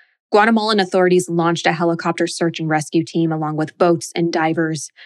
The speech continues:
to search the lake for Nancy. But those search efforts ended after only seventy-two hours, and it left the family scrambling to search for their missing daughter in a foreign country.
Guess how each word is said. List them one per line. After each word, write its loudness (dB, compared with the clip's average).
to 0
search -4
the -4
lake -2
for -8
Nancy. -6
But 0
those 0
search 0
efforts -2
ended 2
after -2
only 0
seventy-two -6
hours, -6
and 2
it 0
left 0
the 0
family 0
scrambling 2
to -6
search -2
for 0
their 0
missing -2
daughter 0
in -4
a -8
foreign -4
country. -8